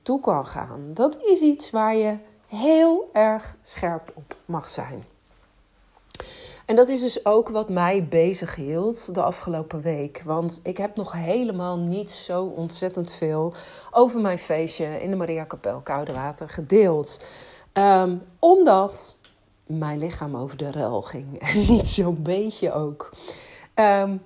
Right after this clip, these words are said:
want hoezo, ehm, daag ik mijn lichaam nu ineens uit om te spreken voor een publiek van tweehonderd man, waar ik ook maar, eh,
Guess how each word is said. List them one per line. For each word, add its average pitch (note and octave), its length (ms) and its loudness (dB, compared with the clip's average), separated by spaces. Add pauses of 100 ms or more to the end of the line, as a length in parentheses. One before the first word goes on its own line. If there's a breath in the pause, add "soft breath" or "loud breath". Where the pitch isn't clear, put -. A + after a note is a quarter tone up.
(120)
want G#3 500 2 (100)
hoezo, G3+ 1040 2 (520 loud breath)
ehm, G3 560 0
daag G#3 640 4
ik G3 460 -2 (120)
mijn E3+ 240 -2
lichaam G3 400 -2
nu F#3+ 180 2
ineens E3+ 380 -4
uit D#3+ 380 -4
om E3+ 180 -8
te F3 120 -10
spreken F#3 540 -2
voor E3+ 200 -2
een D3+ 120 -8
publiek F#3 760 -4
van E3 200 -8
tweehonderd F3+ 640 -2
man, E3 420 -2
waar D3+ 180 0
ik F3 180 -8
ook F3+ 240 -2
maar, E3 360 -6 (520 loud breath)
eh, E3+ 120 -2